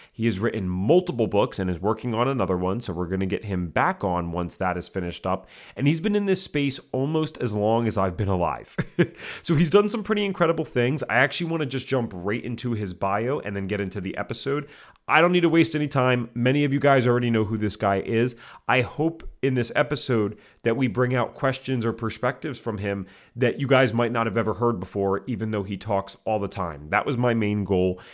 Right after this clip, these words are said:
And so Jimmy and I approach this in the same way that we approach interviews with other people, because, again, he interviews way more than myself.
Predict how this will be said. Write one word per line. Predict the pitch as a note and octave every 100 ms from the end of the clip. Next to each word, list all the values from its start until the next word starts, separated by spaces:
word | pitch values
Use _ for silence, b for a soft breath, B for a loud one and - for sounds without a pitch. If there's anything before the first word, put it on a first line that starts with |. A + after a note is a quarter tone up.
| B
And | - B2 A2+
so | B2
Jimmy | G#2 A2 D3 E3+
and | D3
I | C#3+
approach | B2 - C3 C#3 -
this | - D3+ -
in | B2
the | G2+
same | - - B2 C3
way | C3
that | A#2
we | A#2+ A2
approach | G#2+ A2 G2
interviews | A2 G#2+ G#2 G#2+ F#2+
with | F#2+ F#2+
other | G#2+ G2
people, | F#2 F2 D#2 C2+
because, | F#2+ F2+ - -
again, | G2+ F#2
he | F2 G2+
interviews | G2 F2+ F2
way | F#2+
more | F#2+ F2+
than | E2+
myself. | F2 F2 A2 -